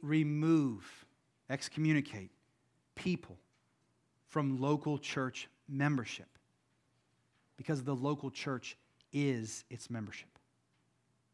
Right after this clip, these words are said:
One author puts it this way, The local church, Jesus' key carrying institution, vouches for the credibility of a person's, of a Christian's profession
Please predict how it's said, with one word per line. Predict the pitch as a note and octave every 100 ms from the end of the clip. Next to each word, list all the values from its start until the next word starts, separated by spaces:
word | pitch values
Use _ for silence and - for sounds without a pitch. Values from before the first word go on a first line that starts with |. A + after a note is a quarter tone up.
| _ _ _ _ _ _ _ _ -
One | C#3+
author | C#3 C#3+
puts | - C#3
it | C3+
this | C3 -
way, | C3+ - - - _ -
The | D#3
local | D#3+ E3+ E3+
church, | - E3 D#3+ - - - -
Jesus' | D#3+ D#3+ C#3+ C#3+
key | - F3+
carrying | - E3 D#3+ D#3
institution, | C#3+ - - E3 F3 D#3
vouches | A#2 E3 F3 G3 - G3+ F#3+
for | - F3+
the | D#3
credibility | - G#3 G3+ D#3+ G3+ G3+ E3
of | D3
a | D3
person's, | - G3 F#3+ G3 F3+ - - -
of | D#3
a |
Christian's | - G#3+ G#3 G3+ -
profession | F3 - G#3 G3+ D#3+